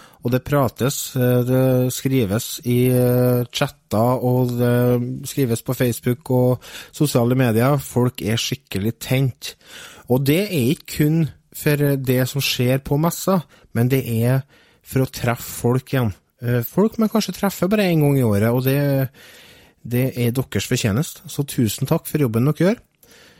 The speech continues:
Det er vi alle veldig glad for. Vi har, eh, fortsatt noen få minutter igjen av sendingen vår, så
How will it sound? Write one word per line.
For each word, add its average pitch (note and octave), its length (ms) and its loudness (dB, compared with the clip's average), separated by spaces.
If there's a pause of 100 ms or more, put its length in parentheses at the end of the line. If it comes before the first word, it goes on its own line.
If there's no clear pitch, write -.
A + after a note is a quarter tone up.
(140)
Det A#2 160 2
er A2+ 240 2
vi A#2+ 240 2
alle G2+ 320 -4
veldig G2 320 -4
glad F#2+ 160 -2
for. G2 160 -4 (1700)
Vi F3+ 160 4
har, F#3 340 4
eh, G3+ 380 4
fortsatt D#3+ 540 0 (100)
noen D3+ 160 4
få - 240 0
minutter C#3+ 300 2
igjen B2+ 240 4 (100)
av A#2+ 320 2 (160)
sendingen A#2 400 0
vår, G2+ 220 2 (420)
så F3 140 0